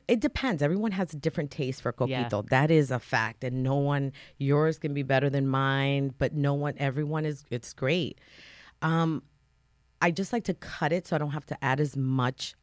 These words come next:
Speaker 1: alcohol, so it doesn't have the alcohol aftertaste.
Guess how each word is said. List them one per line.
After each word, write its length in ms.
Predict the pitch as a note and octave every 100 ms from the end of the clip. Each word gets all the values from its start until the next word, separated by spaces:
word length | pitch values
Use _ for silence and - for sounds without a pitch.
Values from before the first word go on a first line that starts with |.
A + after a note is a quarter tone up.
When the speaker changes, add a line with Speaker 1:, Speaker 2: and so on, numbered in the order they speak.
| _
Speaker 1:
alcohol, 480 | - B2 - C#3 D3
so 120 | C#3+
it 40 | C#3+
doesn't 220 | C#3 C3+
have 200 | C3 C3
the 140 | B2+ - -
alcohol 680 | B2 B2 A#2+ B2 A#2+ A#2+ - - - _ _
aftertaste. 1040 | A#2 A#2 - E3 - G#3 A3 - - -